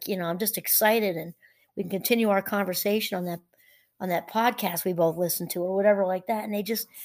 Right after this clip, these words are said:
play it safe. And I mean, I certainly,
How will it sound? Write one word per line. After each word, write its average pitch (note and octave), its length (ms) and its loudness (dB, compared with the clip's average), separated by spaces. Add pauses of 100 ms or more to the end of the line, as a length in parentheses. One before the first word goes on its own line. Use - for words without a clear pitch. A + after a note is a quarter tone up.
(340)
play F4+ 220 2
it - 140 0
safe. C#4 440 0
And G3 100 -4
I G#3+ 80 0
mean, G3+ 240 -2
I A3 140 -4 (600)
certainly, A3 800 2